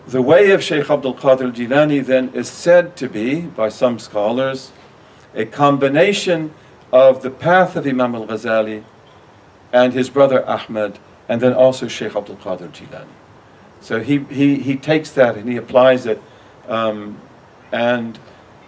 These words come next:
the Sufi order begins with Shaykh Abdul Qadir al-Jilani. Um, his dates, if you're interested, are four seventy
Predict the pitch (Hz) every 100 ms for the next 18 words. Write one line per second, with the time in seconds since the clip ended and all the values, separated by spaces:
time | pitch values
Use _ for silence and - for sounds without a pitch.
0 | - 127 127 202 208 202 175 - 160 165
1 | 156 151 143 - 127 123 131 151 165 160
2 | 143 143 190 202 - - - - - -
3 | - - - - - _ _ - - -
4 | 139 135 131 123 120 110 110 104 104 104
5 | 101 95 104 95 90 85 - - - -
6 | - - - - - - 113 117 117 113
7 | 104 104 - - 139 139 - 123 135 147
8 | 147 135 131 120 123 127 127 - 120 -
9 | 107 98 - 135 139 131 - 139 147 147
10 | 151 147